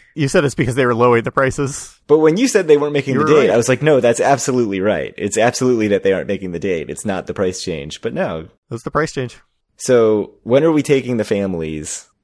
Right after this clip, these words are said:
Speaker 2: to this now totally reasonably priced eighty-nine dollar weekday experience?
Speaker 1: I,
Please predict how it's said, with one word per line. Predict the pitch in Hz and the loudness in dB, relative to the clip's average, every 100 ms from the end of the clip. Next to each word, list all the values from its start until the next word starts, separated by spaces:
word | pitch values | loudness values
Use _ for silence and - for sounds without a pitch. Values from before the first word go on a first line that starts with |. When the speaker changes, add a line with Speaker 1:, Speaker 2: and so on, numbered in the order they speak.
| - | -12
Speaker 2:
to | - 131 | -2 0
this | 110 117 - | 0 -2 -2
now | 123 127 117 | 0 2 0
totally | - 135 170 156 127 | 2 0 2 0 -2
reasonably | 120 139 139 131 117 | -2 -2 -2 -2 -2
priced | 117 104 87 85 80 - - - _ _ | -2 -2 -2 -2 -6 -14 -16 -20 _ _
eighty-nine | 101 104 101 85 90 92 | -8 -6 -6 -6 -8 -6
dollar | 87 82 82 | -6 -4 -6
weekday | 80 - 82 80 | -8 -10 -8 -8
experience? | - - 87 85 80 - - | -10 -12 -10 -8 -12 -16 -8
Speaker 1:
I, | 135 | -8